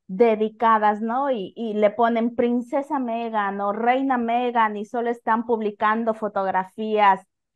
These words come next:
de ella siendo la más hermosa, la más divina, la más bella, la más todo. Definitivamente que tiene esta obsesión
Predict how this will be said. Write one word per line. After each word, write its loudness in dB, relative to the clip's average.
de -2
ella 0
siendo -2
la 0
más -2
hermosa, -2
la 0
más -4
divina, -4
la 0
más -4
bella, 0
la 2
más -2
todo. -2
Definitivamente 0
que 0
tiene -6
esta 2
obsesión -4